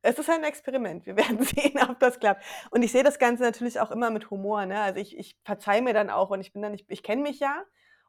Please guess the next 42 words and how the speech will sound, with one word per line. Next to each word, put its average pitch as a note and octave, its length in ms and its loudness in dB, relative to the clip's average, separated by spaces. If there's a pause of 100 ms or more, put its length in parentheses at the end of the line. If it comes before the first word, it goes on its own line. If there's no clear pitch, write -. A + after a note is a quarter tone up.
Und A3 440 -2
es - 160 -6
ist A3+ 100 -12
ja A#3+ 80 -2
dieser G#3+ 200 -2
Klassiker, A3 400 -4
dass F#3+ 180 -4
man F#3 100 -8
so F3+ 80 -10
denkt, F#3 220 -10
"Ja, G3+ 180 -6
im E3+ 160 -10
Haus G#3+ 220 -2
wird G3 100 -10
alles F#3 200 -8
besser. E3+ 420 -10
Da F#3+ 100 -6
sind G#3+ 140 -4
wir G#3 60 2
dann G#3 100 0
ordentlich, G3 520 2
da F#3+ 100 -8
haben G3+ 100 -4
wir A3+ 60 -2
dann G3+ 140 -2
Zeit." A3 400 -2
Und F#3 180 -8
natürlich, G#3 460 -8 (140)
wo G3+ 120 -8
soll G#3 140 -2
die G#3+ 80 -6
Zeit G#3 220 -6
herkommen, F#3+ 440 -6
so? A3 220 -6 (600)
Aber A3+ 220 8
ja, C#4 640 2 (300)
also G#3+ 200 0
warum A#3 240 2
soll A#3 140 2
man A#3 140 0
denn G#3+ 140 -2
sagen A3 680 -4